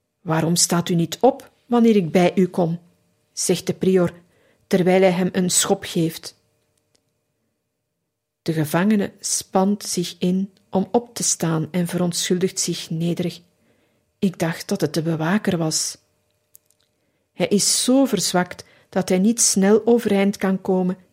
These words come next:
en bovendien is hij verstrooid. "Maar waar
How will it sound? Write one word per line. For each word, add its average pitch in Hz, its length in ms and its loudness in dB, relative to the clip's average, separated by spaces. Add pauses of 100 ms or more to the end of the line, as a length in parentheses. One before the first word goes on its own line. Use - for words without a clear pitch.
(220)
en 180 200 0
bovendien 165 640 -2
is - 220 -4
hij 175 180 -2
verstrooid. 165 760 -6 (1700)
"Maar 147 400 -4
waar 151 180 -4